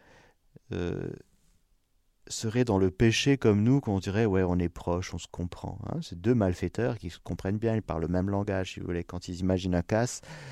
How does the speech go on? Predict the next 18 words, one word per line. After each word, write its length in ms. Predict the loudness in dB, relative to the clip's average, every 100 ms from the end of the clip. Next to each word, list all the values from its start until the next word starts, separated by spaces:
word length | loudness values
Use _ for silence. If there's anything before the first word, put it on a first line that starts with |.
| -16 -8
et 120 | -4 -4
qu'ils 140 | -6
font 200 | 0 2
un 60 | 2
plan 260 | 4 4
pour, 280 | 2 0 2
euh, 100 | 2
braquer 360 | 2 0 0 0
une 140 | 2
banque, 280 | 4 4 2 -10 -20 -20 _
ah 100 | -8
ben 140 | -2 0
oui, 140 | 0
c'est 120 | -2
sûr, 200 | -4 -2
ils 80 | -2
sont 160 | -2 -4
proches. 520 | -2 0 0 -4